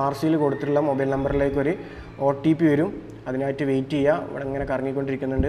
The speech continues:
റേഞ്ചിന് ഒരു ചെറിയ ഇഷ്യൂ കാണുന്നുണ്ട്. അത് കഴിഞ്ഞ് കഴിഞ്ഞാൽ ഒ ടി പി വന്നു കഴിഞ്ഞാൽ ആ ഒ ടി പി കോപ്പി ചെയ്ത് പേസ്റ്റ് ചെയ്ത് ഇതിൽ അടിച്ചു കൊടുക്കുക. വെയിറ്റ് ചെയ്യാം, കുറച്ച് നേരം വെയിറ്റ് ചെയ്യാം.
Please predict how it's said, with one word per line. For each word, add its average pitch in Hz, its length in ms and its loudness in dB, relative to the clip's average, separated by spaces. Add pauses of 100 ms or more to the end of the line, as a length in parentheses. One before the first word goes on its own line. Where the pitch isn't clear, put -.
(100)
റേഞ്ചിന് 131 400 -2
ഒരു 143 120 -2
ചെറിയ 135 220 0
ഇഷ്യൂ 139 240 -4
കാണുന്നുണ്ട്. 131 400 -2 (200)
അത് 139 100 0 (120)
കഴിഞ്ഞ് 147 260 2
കഴിഞ്ഞാൽ 151 260 0 (140)
ഒ 143 40 2 (120)
ടി 151 120 -2
പി 170 120 0
വന്നു 151 200 2
കഴിഞ്ഞാൽ 156 260 0 (140)
ആ - 20 2 (120)
ഒ 143 40 2 (140)
ടി 160 100 0
പി 180 80 -2 (340)
കോപ്പി 147 320 -2
ചെയ്ത് 156 240 -2
പേസ്റ്റ് 139 280 -2
ചെയ്ത് 147 160 -2
ഇതിൽ 143 160 0
അടിച്ചു 127 240 -4
കൊടുക്കുക. 117 380 -4 (1500)
വെയിറ്റ് 120 220 -8
ചെയ്യാം, 143 200 -2 (260)
കുറച്ച് 127 200 -10
നേരം 127 180 -6
വെയിറ്റ് 117 200 -8
ചെയ്യാം. 107 160 -8